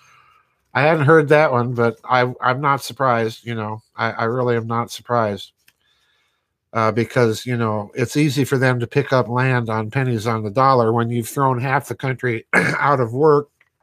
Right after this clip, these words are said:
uh, for the covid thing. And now, you know, the, what people also have to realize is this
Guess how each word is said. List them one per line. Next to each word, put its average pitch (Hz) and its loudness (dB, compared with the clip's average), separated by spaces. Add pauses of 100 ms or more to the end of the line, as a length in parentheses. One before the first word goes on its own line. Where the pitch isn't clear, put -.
(1200)
uh, 120 4
for 139 4 (880)
the 120 -4
covid 143 2
thing. 113 -4
And 120 -8
now, 143 2
you 127 -6
know, 113 -2 (340)
the, 143 2
what 160 2
people 180 0
also 147 2
have 131 -2
to - -6
realize 123 0
is 120 -6
this 139 -4